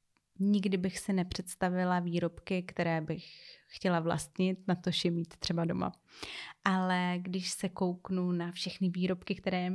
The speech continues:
kterými je dneska tady obložený náš stůl, a nejenom stůl, a spoustu dalších, eh, produktů okolo, eh, míst okolo, tak, eh, nejenom, že bych je chtěla mít doma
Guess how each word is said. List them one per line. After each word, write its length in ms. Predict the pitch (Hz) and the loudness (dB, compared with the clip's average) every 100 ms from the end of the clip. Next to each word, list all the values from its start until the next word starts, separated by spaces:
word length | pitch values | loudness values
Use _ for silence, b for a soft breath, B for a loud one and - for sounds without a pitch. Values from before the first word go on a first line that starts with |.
| 190 | -4
kterými 340 | - 185 185 | -4 2 4
je 80 | 185 | 4
dneska 320 | 185 185 - | 4 2 2
tady 180 | 196 196 | 4 4
obložený 560 | 196 185 196 196 190 190 | 4 6 6 6 6 6
náš 260 | 190 180 | 6 4
stůl, 280 | - 196 190 | 0 0 0
a 60 | 208 | 2
nejenom 380 | 196 196 190 185 | 2 2 0 -4
stůl, 500 | - - 208 247 277 | -6 -8 -6 -4 -2
a 320 | 226 196 202 | -2 0 -4
spoustu 440 | - 214 - - | -6 -8 -4 -2
dalších, 500 | 202 190 - 196 - | 0 0 0 -6 0
eh, 140 | 202 190 190 190 196 190 | 2 2 0 -2 -4 0
produktů 440 | - 185 185 220 | 2 2 -2 0
okolo, 420 | 196 - 208 208 262 - 233 185 180 - | 0 2 4 4 2 -4 -6 -6 -6 -2
eh, 180 | 196 185 | 0 4
míst 300 | 196 185 - | 2 2 -2
okolo, 380 | 190 202 190 208 B B B B B _ | -2 0 0 0 B B B B B _
tak, 380 | 208 190 - - | 2 2 -2 4
eh, 540 | 214 202 202 202 202 - | 6 8 8 6 4 2
nejenom, 500 | 185 190 240 330 277 | 6 10 10 10 10
že 160 | 220 190 | 8 6
bych 320 | 175 185 - | 4 0 2
je 160 | 180 165 | 0 0
chtěla 320 | - 196 180 | 2 6 8
mít 240 | 175 185 | 8 6
doma 600 | 202 196 175 156 190 277 | 8 8 8 6 2 2